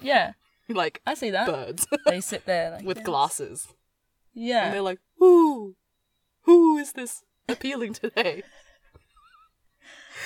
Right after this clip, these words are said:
Speaker 2: Why, where do I get this idea from? Is there a court of
Speaker 1: Uh,
Speaker 2: owls somewhere
Speaker 1: you're
Speaker 2: else?
Speaker 1: a visual learner.
Speaker 2: Sorry, anyway. All hope, however, was not lost. British author Mister Yallop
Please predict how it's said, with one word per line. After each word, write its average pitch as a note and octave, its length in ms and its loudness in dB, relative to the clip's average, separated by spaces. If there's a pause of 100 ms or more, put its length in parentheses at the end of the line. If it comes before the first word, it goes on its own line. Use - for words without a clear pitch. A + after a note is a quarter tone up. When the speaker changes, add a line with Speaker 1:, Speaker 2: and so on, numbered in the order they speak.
Speaker 2:
Why, C#4 240 4
where C4+ 200 4
do G#4+ 80 4
I G#4+ 160 6
get B3 200 -2
this B3+ 120 -6
idea A3+ 400 0
from? E3 380 -6
Is A3+ 80 -10
there B3+ 140 0
a G#3 40 -4
court A#3 240 2
of A3 80 0
Speaker 1:
Uh, G#3 60 0
Speaker 2:
owls F3+ 380 4
somewhere A3 340 -2
Speaker 1:
you're F#3+ 180 6
Speaker 2:
else? F#3+ 140 0
Speaker 1:
a - 20 -6
visual A3 480 -2
learner. F3 420 -6
Speaker 2:
Sorry, D#3 520 -2
anyway. D3+ 460 -6 (580)
All D4 200 2
hope, A3 260 0
however, F3 640 -4
was F#3+ 220 -6
not F#3+ 380 -4
lost. - 480 -12 (600)
British C4+ 360 -2
author F#3+ 400 -6
Mister F3+ 320 -8
Yallop F3 500 -4